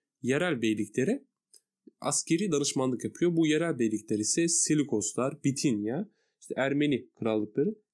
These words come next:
diyebiliriz. En son Bitinya'da askeri danışmanlık yaparken Hannibal, Roma, e, Hannibal'ın Bitinya'da olduğunu öğreniyor. Suikastçiler gönderiyor.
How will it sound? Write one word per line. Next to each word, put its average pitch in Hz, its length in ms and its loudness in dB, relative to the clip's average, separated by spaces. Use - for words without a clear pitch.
diyebiliriz. 123 680 0
En 180 160 2
son 233 340 0
Bitinya'da 208 800 2
askeri 185 440 0
danışmanlık 127 560 0
yaparken 120 580 -2
Hannibal, 127 400 2
Roma, 143 440 0
e, 113 80 -2
Hannibal'ın 151 500 0
Bitinya'da 139 400 0
olduğunu 104 320 0
öğreniyor. 127 580 0
Suikastçiler 135 600 -2
gönderiyor. 117 500 0